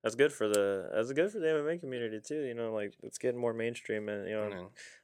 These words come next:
Speaker 1: of people don't like stuff to be mainstream. It's like, dude, you kinda have to eventually. You gotta
Speaker 2: Yeah.
Speaker 1: mainstream it. Not,
Speaker 2: Yeah.
Speaker 1: not completely, but I mean, you gotta. You, that's just the way of business, man.
Speaker 2: Yeah, it has to get there. Um,
Speaker 1: For sure.
Speaker 2: but anyways, we should wrap this up 'cause you gotta get to your
Speaker 1: Yeah.
Speaker 2: class.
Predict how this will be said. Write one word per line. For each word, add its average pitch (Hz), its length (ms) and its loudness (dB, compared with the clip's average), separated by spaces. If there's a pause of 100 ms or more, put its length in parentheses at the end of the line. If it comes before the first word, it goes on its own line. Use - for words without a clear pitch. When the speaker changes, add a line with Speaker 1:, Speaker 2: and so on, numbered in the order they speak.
Speaker 1:
of 131 100 -2
people 120 200 2
don't 113 120 4
like 113 140 4
stuff 113 240 0
to 110 80 -2
be 110 120 -4
mainstream. 110 500 -6
It's 101 100 -8
like, 107 160 -2
dude, 117 180 -4
you 107 80 -8
kinda 117 240 -4
have 98 240 -6
to - 140 -6
eventually. 98 460 -4
You 98 140 -14 (100)
gotta 107 60 2
Speaker 2:
Yeah. 117 80 2
Speaker 1:
mainstream 101 340 -2
it. 90 80 -4
Not, 139 180 2
Speaker 2:
Yeah. - 80 0
Speaker 1:
not 151 120 2
completely, 110 500 0
but 104 280 0
I 107 100 -2
mean, 107 220 -6
you 151 100 -6
gotta. 151 300 0
You, 120 200 -16 (420)
that's 135 240 -6
just 143 200 -6
the 127 80 -4
way 123 180 2
of 117 140 -4
business, 120 360 -6
man. 107 140 -4
Speaker 2:
Yeah, 92 260 -4
it 101 40 -4
has 98 160 -4
to - 60 -8
get - 200 -4
there. - 240 -4 (640)
Um, 98 200 4
Speaker 1:
For 104 80 -2
sure. 101 300 -8 (1200)
Speaker 2:
but 117 140 4
anyways, 113 420 6 (140)
we 127 60 0
should 120 180 2
wrap 110 200 8
this - 220 2
up 113 160 4
'cause 110 140 -6
you 110 100 -2
gotta 113 160 2
get 107 180 6
to 110 120 4
your 110 160 4
Speaker 1:
Yeah. 110 60 -6
Speaker 2:
class. 110 520 2